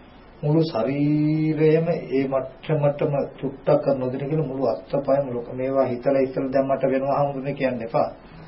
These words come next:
එහෙම නෙමෙයි. ඔයගලන්ට නොරැවටෙන්න කරුණු මම මේ කියන්නේ. මේ අතපය සම්පූර්ණ ලොක් කරලා සම්පූර්ණම කළුම ගල අර මලමිනියම වෙනවා.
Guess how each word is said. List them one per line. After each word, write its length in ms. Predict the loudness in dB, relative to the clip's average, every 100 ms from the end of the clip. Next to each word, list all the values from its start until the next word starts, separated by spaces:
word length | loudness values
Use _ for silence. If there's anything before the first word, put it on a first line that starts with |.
| -14 -14 -8
එහෙම 200 | 0 0
නෙමෙයි. 260 | 2 0 2
ඔයගලන්ට 380 | 2 2 0 0
නොරැවටෙන්න 640 | 0 4 6 6 6 4
කරුණු 360 | 4 4 0 0
මම 140 | -4 -4
මේ 140 | -8
කියන්නේ. 480 | -4 -4 -4 -6 -6 -8 -14 -20 -20 -20 -20 -16
මේ 180 | -4 -2
අතපය 380 | -2 -2 2 2
සම්පූර්ණ 840 | 2 -2 -6 -4 0 0 0 -2 0
ලොක් 180 | 0 0
කරලා 260 | -4 -4
සම්පූර්ණම 920 | -2 -2 -2 -4 -4 0 2 0 0 -2
කළුම 340 | 4 6 6 6
ගල 180 | 4
අර 160 | 4 4
මලමිනියම 540 | 6 6 6 4 2 4
වෙනවා. 320 | 2 0